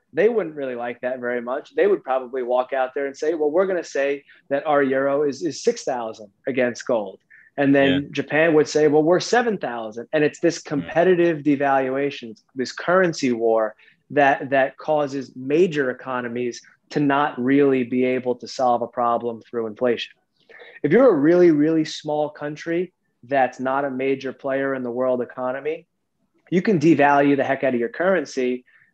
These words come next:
Speaker 1: Nobody will really bother to retaliate because, like, you know, we, the United States, are we gonna really retaliate against, you know, a country with,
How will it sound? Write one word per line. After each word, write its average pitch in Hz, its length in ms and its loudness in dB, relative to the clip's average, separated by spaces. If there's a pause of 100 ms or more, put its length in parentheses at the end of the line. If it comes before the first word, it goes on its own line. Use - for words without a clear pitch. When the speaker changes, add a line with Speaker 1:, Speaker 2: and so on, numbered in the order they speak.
Speaker 1:
Nobody 185 340 2
will 160 160 0
really 160 220 -2
bother 139 480 -4
to 131 80 -12
retaliate 127 840 -6
because, 127 400 -4
like, 120 300 -2
you 143 80 -4
know, 123 140 -2
we, 147 220 -4
the 147 60 0
United 147 300 2
States, 131 420 -2
are 151 60 0
we 143 100 2
gonna 147 200 0
really 139 280 2
retaliate 127 640 -6
against, 123 380 -8
you 123 80 -6
know, 120 180 -2 (420)
a 127 80 -4
country 127 480 0
with, 120 220 0